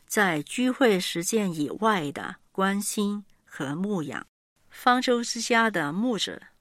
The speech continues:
会在聚会时间以外经常的探访住在原始的山羊，与他们谈话，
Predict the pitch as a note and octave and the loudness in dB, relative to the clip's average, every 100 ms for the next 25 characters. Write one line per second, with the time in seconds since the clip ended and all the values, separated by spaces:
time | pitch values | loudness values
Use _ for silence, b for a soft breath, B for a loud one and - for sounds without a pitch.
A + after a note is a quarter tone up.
0 | _ - D#4+ C4+ G3+ E3+ F3 - A#3 A3+ | _ 0 2 4 2 0 -4 -6 -4 0
1 | A3+ F3+ F3 - D#3+ G3 F3+ D3 C#3+ D#3+ | 0 0 -2 -4 -2 -2 -2 -2 -2 -2
2 | C#3 D#3 b b b - E4 F4 D#3+ D3+ | -2 -8 b b b 2 2 2 -2 -2
3 | E3 - A3+ G#3 F3 D#3 D#2 F#2+ - - | -4 -2 -2 -2 -2 -2 -2 -6 -16 -8
4 | B3+ A#3+ A#3+ G3 E3 b b b E3+ E3 | -4 2 2 2 -2 b b b -2 -2
5 | G3+ - A#2 F2+ D#3+ D3 D#3+ - G#3+ G#3+ | -2 -6 -8 -8 -6 -6 -2 2 2 0
6 | G3 C#3+ D3 - _ _ _ _ - E3 | -4 -4 -8 -18 _ _ _ _ -6 -4
7 | - G#3+ F#3 D#3 E3 F#3+ - - D3 E3 | 0 0 0 -2 -4 -6 -8 -6 -4 -4
8 | - G#3 E3+ | -2 -2 -2